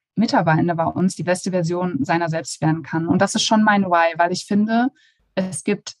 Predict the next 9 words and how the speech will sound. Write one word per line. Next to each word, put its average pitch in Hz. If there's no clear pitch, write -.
irgendwie 196
nichts 202
Schöneres 220
eigentlich, 214
als -
Menschen 196
dabei 180
zu -
unterstützen, 185